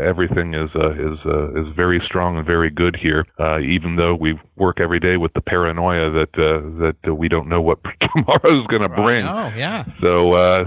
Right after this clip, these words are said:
Speaker 1: so we're just taking it day by day.
Speaker 2: Well, that's been one of the cha-, and I'm so happy to hear that. Congratulations, and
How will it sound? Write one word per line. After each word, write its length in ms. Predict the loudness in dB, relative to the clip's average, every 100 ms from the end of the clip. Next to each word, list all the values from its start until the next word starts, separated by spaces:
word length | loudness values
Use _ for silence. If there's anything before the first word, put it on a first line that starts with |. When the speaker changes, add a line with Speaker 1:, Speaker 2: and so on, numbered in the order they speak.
| 0
Speaker 1:
so 160 | 2
we're 160 | 2 2
just 200 | 2 0
taking 260 | -2 0 -4
it 120 | -2
day 140 | 0
by 160 | 2 2
day. 200 | 2 0 -4 _ -10
Speaker 2:
Well, 220 | -4 -2
that's 220 | -2 -4
been 240 | -4 -4 -4
one 120 | -4
of 80 | -6
the 60 |
cha-, 300 | -8 -6 -6
and 180 | -4 -4
I'm 80 | -4
so 200 | -2 -2
happy 280 | -2 -4 -8
to 60 |
hear 180 | -8 -10
that. 220 | -12 -14
Congratulations, 840 | -10 -8 -8 -8 -10 -10 -12 -14
and 320 | -14 -16 -20